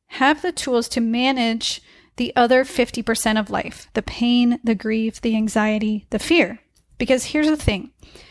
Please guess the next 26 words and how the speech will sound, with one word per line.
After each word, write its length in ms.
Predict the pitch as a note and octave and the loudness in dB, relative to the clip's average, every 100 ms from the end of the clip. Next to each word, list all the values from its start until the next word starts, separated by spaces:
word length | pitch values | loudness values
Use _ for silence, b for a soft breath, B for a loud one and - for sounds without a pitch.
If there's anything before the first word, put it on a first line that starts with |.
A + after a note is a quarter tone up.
| B B B - | B B B -2
We 140 | C#4 | 2
are 100 | D#4+ | 4
designed 580 | D#4+ D4+ B3+ B3+ C4 C4 - | 2 2 4 2 0 -6 -8
to 120 | - | -6
be 180 | A3+ A#3 | 0 0
able 200 | A3+ A#3 | 0 -2
to 180 | - G#3+ | -2 -6
feel 1000 | - - - C#4 C4+ F#3+ F#3+ A3 A3+ _ _ _ - | -8 -12 -4 0 2 2 0 -4 -6 _ _ _ 0
any 440 | C4 D#4 B3 A3+ A3+ | 4 4 4 0 0
and 200 | A#3+ - - | -2 -2 2
all 520 | B3+ C4 C4 A#3 A3+ | 4 6 6 4 2
feelings 680 | A#3 - B3+ C4 A#3+ A3+ - | -2 -6 -2 0 0 -2 -2
in 140 | A#3 | -2
the 40 | A3+ | -2
human 380 | - A#3+ A3+ A3+ | -4 -4 -4 -6
experience. 640 | G3+ - A#3 G#3+ - - | -8 -8 -8 -10 -12 -2
Our 160 | A#3+ C4+ | 0 0
bodies 760 | A#3+ C4+ D4 D#4+ B3 C#4 A#3 | 0 2 4 2 0 -6 -8
can 180 | - B3 | -4 -4
handle 640 | G#3+ - B3+ C#4 D4+ D#4+ | -4 -4 2 4 4 4
the 100 | D4+ | 2
vibration 800 | C4+ C#4 C#4+ G#3+ A3 - G#3+ G#3+ - B B | 2 2 2 0 -2 -4 -4 -6 -8 B B
of 140 | A3+ | -2
the 140 | G3+ G#3 | 0 -2
full 480 | - - B3+ C4+ C4+ | -2 0 4 4 2
spectrum 580 | - - A3+ - A#3+ | -2 0 0 0 -4